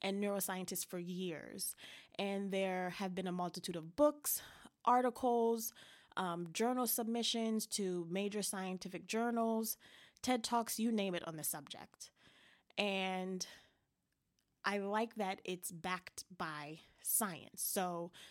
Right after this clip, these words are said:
the neuroscience behind mindset shows that mindsets are basically neuroconnectors or connections in what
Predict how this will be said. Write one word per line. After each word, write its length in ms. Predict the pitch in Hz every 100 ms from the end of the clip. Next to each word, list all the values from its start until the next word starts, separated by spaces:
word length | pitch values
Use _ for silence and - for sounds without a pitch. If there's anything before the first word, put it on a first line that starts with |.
| -
the 80 | 185
neuroscience 640 | 196 285 339 - 190 185 185
behind 380 | 185 185 180
mindset 480 | 175 170 170 - 165
shows 460 | - 202 190 185 175
that 180 | 175 175
mindsets 680 | 180 190 196 190 165 - -
are 320 | 180 175 165
basically 540 | 160 170 202 190 170
neuroconnectors 1080 | 180 240 302 294 175 143 - 131 139 160 - - - - -
or 140 | 190
connections 840 | 190 196 190 226 - 208 185 185 175 -
in 480 | 185 180 175 180 180 - - -
what 600 | 185 185 175 - -